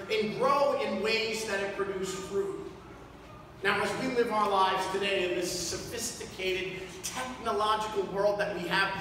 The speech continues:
that we have words right there in our hand. Anything we want to know at any moment, moment, we can just look up on our smartphones. We are smart because of our smartphones.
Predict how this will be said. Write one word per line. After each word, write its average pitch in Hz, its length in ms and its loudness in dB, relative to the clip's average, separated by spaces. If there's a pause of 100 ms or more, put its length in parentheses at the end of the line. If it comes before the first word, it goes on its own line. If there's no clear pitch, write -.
(160)
that 208 220 2
we 302 120 2
have 196 400 0
words 214 340 4 (200)
right 330 340 2
there 277 280 6
in 233 60 4
our 233 180 4
hand. 208 420 0 (240)
Anything 302 640 2
we 262 120 -2
want 262 180 6
to 254 60 2
know 240 180 2
at 240 60 2
any 269 240 2
moment, 247 220 2 (120)
moment, 220 300 0
we 220 80 -4
can - 120 -6
just 214 200 -4
look 311 140 2
up 330 160 2
on 330 100 4
our - 120 4
smartphones. - 680 0 (240)
We 247 120 4
are 220 180 6
smart - 680 2 (300)
because 247 300 2
of - 100 -2
our - 120 4
smartphones. - 1200 0